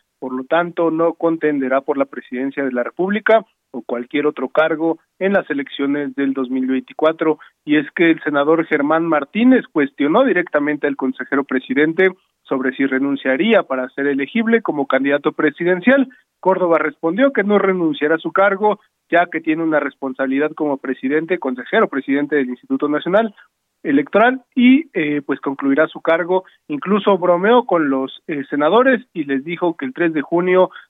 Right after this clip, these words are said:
se compromete a tomarse un café en la presidencia del Instituto Nacional Electoral.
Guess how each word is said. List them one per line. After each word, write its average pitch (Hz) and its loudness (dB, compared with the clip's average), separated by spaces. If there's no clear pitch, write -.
se 175 4
compromete 151 0
a 147 2
tomarse 135 0
un 135 0
café 147 0
en 165 4
la 160 2
presidencia 143 -4
del 135 0
Instituto 139 -4
Nacional 165 0
Electoral. 233 2